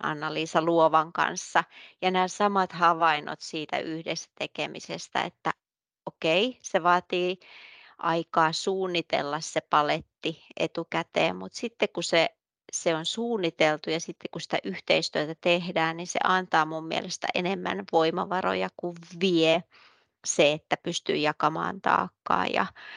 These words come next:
pystyy sitten, toinen voi keskittyä joihinkin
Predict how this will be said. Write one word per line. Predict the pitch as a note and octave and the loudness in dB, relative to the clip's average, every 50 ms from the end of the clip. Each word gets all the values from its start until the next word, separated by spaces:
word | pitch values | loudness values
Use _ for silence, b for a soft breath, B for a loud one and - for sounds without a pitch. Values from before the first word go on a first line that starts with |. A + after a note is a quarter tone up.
| B B B B B B _ _ | B B B B B B _ _
pystyy | - E3 E3 - - - D#3 D#3 | -2 -2 -2 -2 -2 2 2 2
sitten, | E3+ - F3+ F3 _ _ - F3 E3+ - | 2 2 0 -2 _ _ 2 2 4 4
toinen | - F3+ F3 E3+ E3 | 6 6 6 6 6
voi | E3+ F3 E3+ | 4 2 4
keskittyä | - - E3+ E3+ - - E3+ - _ - E3 E3 | 6 4 4 4 4 0 -4 -6 _ 2 4 4
joihinkin | D#3+ D#3 D#3+ D#3 D#3+ D#3+ E3+ D#3+ - - | 4 4 4 2 2 0 -4 -6 -8 -10